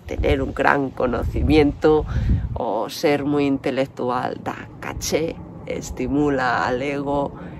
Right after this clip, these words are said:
y te hace sentirte segura, seguro, tranquilo, con poderío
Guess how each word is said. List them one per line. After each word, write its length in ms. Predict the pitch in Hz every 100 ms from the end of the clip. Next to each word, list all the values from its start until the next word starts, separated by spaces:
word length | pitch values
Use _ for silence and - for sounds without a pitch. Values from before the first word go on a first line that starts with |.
| -
y 100 | 151
te 180 | 147 160
hace 280 | 143 - 165
sentirte 1120 | - 143 139 - 147 - - 151 143 135 120
segura, 800 | 147 - 120 120 135 95 87 -
seguro, 920 | - - 147 139 123 113 107 78 80 -
tranquilo, 1000 | - - 76 - 175 156 139 107 117 131
con 560 | - 123 120 117 117 123
poderío 760 | - 127 127 135 175 156 156